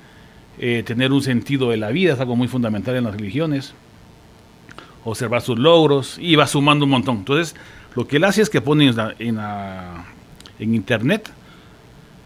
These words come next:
sus virtudes, entonces lo que él sugiere es que uno vea sus virtudes y fortalezca sus virtudes en sus relaciones con los demás. Entonces, por ejemplo, yo tengo inteligencia social, digamos.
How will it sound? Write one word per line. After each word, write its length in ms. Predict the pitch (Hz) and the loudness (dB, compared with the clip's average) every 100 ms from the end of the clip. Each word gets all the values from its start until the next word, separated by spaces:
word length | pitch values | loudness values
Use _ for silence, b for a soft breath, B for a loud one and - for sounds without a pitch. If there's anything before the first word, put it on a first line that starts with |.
| - - - - - | -20 -20 -20 -20 -20
sus 360 | - - 135 104 | -10 -4 -2 -2
virtudes, 720 | 123 117 - 180 247 262 - - | -2 -2 0 2 2 2 -4 -6
entonces 260 | 123 139 | -4 0
lo 100 | 156 | 0
que 120 | 151 139 | 0 0
él 100 | 160 | 0
sugiere 500 | 214 170 180 185 214 | -4 -2 2 2 2
es 80 | |
que 100 | 185 | 0
uno 220 | 139 151 147 | 2 4 2
vea 240 | 156 165 | 2 0
sus 180 | - 185 | 0 0
virtudes 680 | 196 196 - 220 240 - - | 2 0 -2 -2 -2 -4 -12
y 300 | 147 170 202 - | -8 -4 -4 -2
fortalezca 680 | 151 143 139 123 190 - | 0 0 0 -2 -2 -4
sus 180 | 151 123 | -4 -2
virtudes 560 | 107 98 - 120 107 98 | -4 -4 -4 -4 -4 -6
en 80 | 107 | -10
sus 120 | 120 | -6
relaciones 600 | 113 104 95 131 131 131 | -6 -6 -6 -2 0 0
con 120 | - | -2
los 80 | 107 | -6
demás. 440 | 95 98 104 - - - - B B B B | -4 -8 -8 -12 -18 -20 -20 B B B B
Entonces, 300 | - 139 160 | -6 -2 -2
por 160 | - 127 | -2 -2
ejemplo, 320 | 131 143 101 82 | 0 0 -2 -10
yo 120 | 110 | -10
tengo 580 | 117 160 160 151 131 120 | -6 -2 0 2 2 0
inteligencia 880 | 67 123 123 117 123 151 156 147 123 | -2 -4 -4 -4 -2 -2 0 0 -2
social, 320 | 139 131 151 | -4 -4 -4
digamos. 340 | 104 90 - | -4 -12 -16